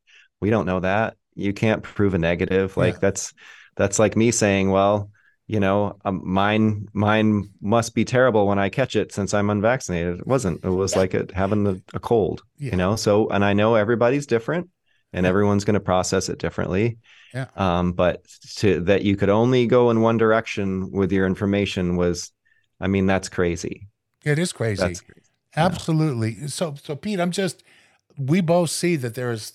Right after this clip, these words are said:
Speaker 2: there is a, and we're very acutely aware of any kind of signals that something else is right around the corner because we know what to watch for. And it's
Speaker 1: Yeah.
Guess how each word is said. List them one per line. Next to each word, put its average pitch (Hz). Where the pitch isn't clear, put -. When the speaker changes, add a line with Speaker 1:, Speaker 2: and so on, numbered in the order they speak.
Speaker 2:
there 120
is 110
a, 98
and 139
we're 143
very 139
acutely 143
aware 110
of 113
any 147
kind 160
of 131
signals 117
that 98
something 123
else 113
is 104
right 110
around 107
the 104
corner 147
because 101
we 113
know 110
what 104
to 107
watch 156
for. 123
And 117
it's 85
Speaker 1:
Yeah. 120